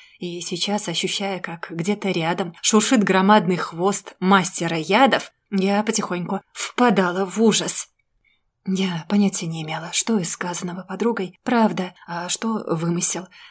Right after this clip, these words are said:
но надеялась, что мне не доведётся этого узнать в принципе. «Постой тут, милая», проговорил мужчина своим мягким, проникновенным голосом, от которого внутри словно кто-то провёл кончиком павлиньего пера.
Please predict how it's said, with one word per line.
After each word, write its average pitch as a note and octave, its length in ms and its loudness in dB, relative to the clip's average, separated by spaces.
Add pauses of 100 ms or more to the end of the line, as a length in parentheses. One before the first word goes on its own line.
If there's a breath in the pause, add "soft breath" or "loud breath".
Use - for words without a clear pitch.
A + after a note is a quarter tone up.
(140)
но F#3+ 240 0
надеялась, F3+ 520 0
что - 200 -4
мне F3+ 500 -2
не C4 220 6
доведётся B3+ 580 4
этого G3 420 0
узнать G3 340 4
в - 80 -12
принципе. F#3 560 0 (520)
«Постой A3 380 2
тут, G3+ 300 -4
милая», F3 380 0 (520)
проговорил F#3 480 -2
мужчина F#3 560 -2 (220 loud breath)
своим F3+ 460 -6
мягким, G#3+ 580 0 (240 soft breath)
проникновенным G3+ 920 2
голосом, F#3 480 -6 (260 loud breath)
от A3+ 140 -6
которого C4+ 440 2
внутри F#3+ 320 -2
словно E3 360 -4
кто-то - 460 -4 (360 soft breath)
провёл A3 440 0
кончиком F#3+ 760 -4
павлиньего G3 680 0
пера. G3 480 -6